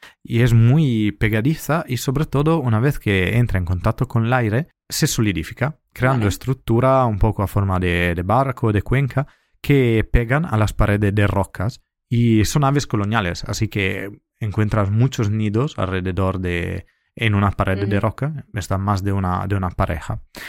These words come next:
Speaker 1: Y se han vuelto muy famosos en los últimos años porque con este nidos, eh, se puede hacer una sopa, que es considerada una exquisiteza de la cocina asiática.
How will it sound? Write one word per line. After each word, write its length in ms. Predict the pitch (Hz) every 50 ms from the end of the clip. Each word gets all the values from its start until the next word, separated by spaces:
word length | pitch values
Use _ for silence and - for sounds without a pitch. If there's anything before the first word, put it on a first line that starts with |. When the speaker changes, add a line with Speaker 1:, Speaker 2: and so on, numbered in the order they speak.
| - - - -
Speaker 1:
Y 540 | 143 135 131 139 135 131 127 127 123 123 120
se 120 | - - 131
han 100 | 139 156
vuelto 340 | 170 202 190 - 127 107
muy 180 | 101 98 113 139
famosos 640 | - - 110 104 104 104 98 87 87 85 80 - - -
en 80 | - 98
los 160 | 92 90 92
últimos 400 | 113 117 - 120 110 104 95 -
años 380 | 139 143 139 123 143 175 - - _ _ _ _ _ _ _ _
porque 600 | - 147 170 - - 127 127 151 165 156 - _ _ _ -
con 220 | - 117 110 120
este 500 | 127 - - - 120 113 110 104 101 98 98
nidos, 580 | 110 131 139 123 113 110 143 180 - - - - _ _ _
eh, 280 | - 104 95 92 90 92
se 120 | - -
puede 200 | 117 - 110 110
hacer 240 | 123 - - 113 107
una 180 | 107 101 95 87
sopa, 460 | - - 98 90 - - 113 127 123
que 140 | - - 101
es 100 | 98 -
considerada 560 | - - 98 - - 107 104 101 104 104 110
una 120 | 104 104 98
exquisiteza 840 | - - - 113 101 92 90 - - 107 104 - - - 92 90 - _ _ _ _ _
de 120 | - 101
la 320 | 98 95 90 87 85 85 -
cocina 380 | - 107 90 - 110 101 98 95
asiática. 640 | 90 - 123 117 - - 110 - - 117 165 -